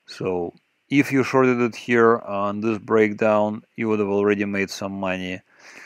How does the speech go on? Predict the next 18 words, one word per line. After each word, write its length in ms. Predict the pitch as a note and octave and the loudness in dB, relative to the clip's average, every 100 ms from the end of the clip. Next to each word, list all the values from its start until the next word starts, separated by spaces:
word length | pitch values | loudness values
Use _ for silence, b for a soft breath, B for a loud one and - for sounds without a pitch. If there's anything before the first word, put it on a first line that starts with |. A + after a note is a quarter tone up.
| B B - | B B -12
Depending 600 | B2 C3 - D3+ D3 C#3+ | -6 -4 4 4 4 2
on 340 | C3 B2 A2 | 0 -2 -2
where 320 | B2 A#2+ A#2 | 2 6 6
your 220 | A#2 A2 G#2 | 6 2 0
stop 480 | - B2+ B2 G#2+ | 2 8 8 8
is, 180 | G#2+ G2+ | 4 2
and 180 | G#2 G#2+ | 0 -2
I 120 | A2 G2+ - | -2 -4 0
personally 500 | C3 C#3 - B2 A2+ A2 | 2 2 0 -2 2 2
like 160 | G#2 - | 2 -4
to 120 | G#2+ | -6
use 380 | G#2 G#2 - - _ _ _ _ _ _ _ _ | -4 -4 -8 -18 _ _ _ _ _ _ _ _
wider 540 | B2+ A2+ A#2+ C#3+ A#2+ | -4 4 6 6 2
stops, 680 | G2+ - - G2+ G#2+ - - _ | 0 -6 -2 2 2 -2 -18 _
so 260 | - G#2 G#2 | -10 -6 -4
I 140 | G#2 | -2
would 220 | G#2 G#2 G2 | -2 -4 -8
have 240 | - | -14